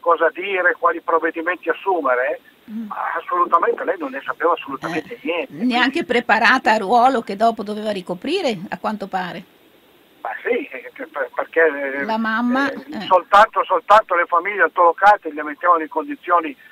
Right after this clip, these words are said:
Speaker 1: di leggere, scrivere, far di conto, mentre i maschi li mandavano a scuola di matematica perché dovevano amministrare i patrimoni,
Speaker 2: Mm.
Speaker 1: fare i militari, eh, eh, avviarsi alla carriera sacerdotale con l'obiettivo di diventare almeno cardinali.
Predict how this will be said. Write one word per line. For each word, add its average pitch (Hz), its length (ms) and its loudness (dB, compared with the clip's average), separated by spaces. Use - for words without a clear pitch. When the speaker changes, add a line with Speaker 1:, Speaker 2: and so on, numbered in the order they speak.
Speaker 1:
di 151 140 -8
leggere, 165 500 0
scrivere, 170 360 2
far 156 200 0
di 143 80 -14
conto, 165 440 0
mentre 143 260 -12
i 135 40 -12
maschi 139 480 0
li 139 80 -20
mandavano 135 420 -4
a 120 80 -8
scuola 165 320 4
di 135 80 -18
matematica 131 640 0
perché 160 180 -4
dovevano 147 280 0
amministrare 143 480 -2
i - 20 -20
patrimoni, 151 800 0
Speaker 2:
Mm. 220 160 -10
Speaker 1:
fare 156 400 2
i 135 180 -10
militari, 147 760 2
eh, 135 1120 -6
eh, 131 80 -10
avviarsi 165 460 2
alla 160 100 6
carriera 147 800 2
sacerdotale 160 840 2
con 143 220 -12
l'obiettivo 143 480 -6
di 139 80 -8
diventare 143 560 0
almeno 147 580 0
cardinali. 143 800 -2